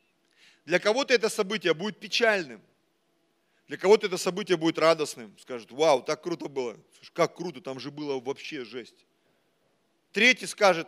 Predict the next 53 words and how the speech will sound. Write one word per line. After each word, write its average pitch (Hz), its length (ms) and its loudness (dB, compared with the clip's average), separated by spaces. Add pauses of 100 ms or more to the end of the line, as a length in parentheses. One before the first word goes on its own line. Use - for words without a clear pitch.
"Ну 453 200 -4
так, 180 340 2
ни 170 120 -8
рыба, 170 240 -6
ни 170 100 -10
мясо, 190 300 -8
как 127 160 -14
бы 139 100 -8
и 143 40 -10
так 208 300 0
было, 135 240 -6
и 123 60 -8
так 170 300 -6
было, 127 240 -10
короче". 110 400 -14 (840)
Четвертый 220 460 2
вообще 202 200 -6
не 175 120 -8
поймет, 160 360 -10
о 143 60 -16
чем 147 220 -14
речь. 135 340 -10 (720)
"А 120 60 -16
мы 147 120 -10
че 185 140 -10
там 143 200 -12
были?" 170 200 -8
"Ну 117 180 -14
да, 139 160 -2
ты 127 100 -14
ж - 60 -10
со 147 100 -10
всеми 139 280 -12
там 117 140 -16
сидел, 123 300 -12
че, 123 160 -16
правда?" 151 340 -8 (920)
Я 123 60 -12
помню, 151 220 -8
мне 147 140 -10
жена, 151 480 -6
э, 104 160 -18
бывает, 147 380 0
рассказывает 175 540 0
что-то. 123 420 -4 (360)
"Ну - 60 -14
помнишь, 208 300 -2
ты 170 100 -10
сказал, 165 500 0
сделал, 139 380 0
мы 147 100 -8
еще 160 200 -6
пришли". 170 520 -10